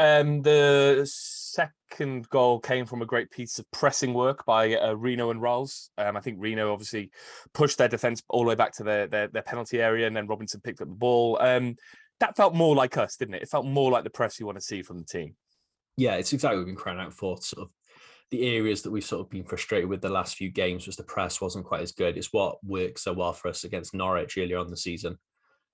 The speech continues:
Speaker 2: Um, yeah, it's just, it was the game plan. I saw Morrison said in his post-match that he knows that if Borough have the ball, they do,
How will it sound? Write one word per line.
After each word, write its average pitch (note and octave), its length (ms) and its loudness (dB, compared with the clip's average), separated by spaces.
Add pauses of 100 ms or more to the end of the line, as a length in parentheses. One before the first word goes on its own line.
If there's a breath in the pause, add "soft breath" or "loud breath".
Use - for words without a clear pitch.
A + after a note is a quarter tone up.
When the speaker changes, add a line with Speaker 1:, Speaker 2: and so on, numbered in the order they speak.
(120)
Speaker 2:
Um, F#2 380 -2 (340)
yeah, G2 260 -2
it's G2+ 300 -4
just, - 240 -6
it C#3+ 60 2
was C3+ 100 2
the C3 80 -6
game A#2 220 0
plan. G2 160 -4
I G2 60 -4
saw A2 200 0
Morrison G2+ 560 -4
said F#2 380 -4 (540)
in F2+ 60 -10
his - 80 -10
post-match F#2+ 520 -4
that - 120 -8
he G#2+ 100 -4
knows G2 420 -2
that - 220 -4 (600)
if G#2+ 200 0 (140)
Borough G2+ 220 2
have G2 220 -2
the G#2 80 -18
ball, F#2+ 440 0
they F2+ 100 -2
do, F#2 260 -6